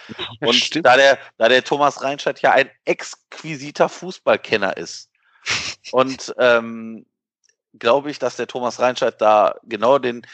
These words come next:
Speaker 2: vielleicht hat der Thomas Reinscheid auch da irgendwelche Verbindungen, man weiß es nicht.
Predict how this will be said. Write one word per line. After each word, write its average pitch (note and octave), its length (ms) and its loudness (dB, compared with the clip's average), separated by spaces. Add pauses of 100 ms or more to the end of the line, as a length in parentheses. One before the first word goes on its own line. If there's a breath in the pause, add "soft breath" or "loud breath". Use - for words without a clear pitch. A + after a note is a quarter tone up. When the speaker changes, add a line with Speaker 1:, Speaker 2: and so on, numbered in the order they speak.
(140 loud breath)
Speaker 2:
vielleicht A2+ 240 2
hat D3 100 0
der B2 120 0
Thomas G#2 320 -4
Reinscheid A2 320 -4
auch G2 160 0
da F#2+ 180 0
irgendwelche F#2 380 -6
Verbindungen, D#2 440 -10
man G#2 120 -8
weiß F#3+ 160 0
es A#3 180 -12
nicht. - 300 -18